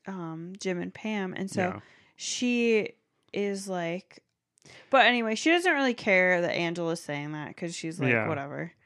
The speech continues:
Speaker 2: Right. And Angela's judgy-wudgy.
Speaker 1: Yeah.
Speaker 2: Yeah. So,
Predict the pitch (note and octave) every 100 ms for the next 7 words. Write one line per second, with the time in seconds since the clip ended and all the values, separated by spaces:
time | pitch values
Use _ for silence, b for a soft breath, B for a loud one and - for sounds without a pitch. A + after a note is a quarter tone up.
0 | b b C#3 C3+ A#2 A2+ - _ _ _
1 | _ _ b b _ D3 C#3 - B2+ A2+
2 | G#2+ - A2 G#2 A#2 G#2 F#2+ G2 C#3+ C3
3 | - G#3 - - _ _ _ - - -
4 | b b b b _ - F3 E3 D#3